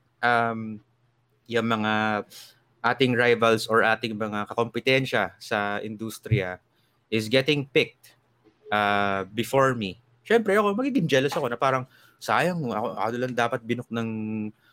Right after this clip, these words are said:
ah, ganitong company." Pero, yung sinabi naman ng company sa kanya, sabihin mo ng, sasabihan yung rival ko na,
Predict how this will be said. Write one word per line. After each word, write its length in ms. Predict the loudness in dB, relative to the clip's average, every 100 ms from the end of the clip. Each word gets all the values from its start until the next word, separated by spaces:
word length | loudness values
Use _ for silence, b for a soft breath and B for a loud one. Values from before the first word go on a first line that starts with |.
| _ _
ah, 220 | -2 2
ganitong 320 | 0 0 -4
company." 560 | 0 -2 0 -2 -2 -4 _ _ _ _ 4
Pero, 400 | 6 8 6 2 _ _ _ _
yung 160 | _ 2
sinabi 320 | 4 4 4
naman 240 | 4 4 2
ng 140 | 2
company 320 | 0 0 -2
sa 160 | -2 -2
kanya, 400 | -4 -2 -4 -4
sabihin 380 | -6 -6 -6 -6
mo 20 |
ng, 200 | -8 -10 -12 -14
sasabihan 480 | -4 -4 0 -2 0
yung 240 | -4 0
rival 320 | 2 4 4 4
ko 80 | 2
na, 400 | 2 0 -2 -4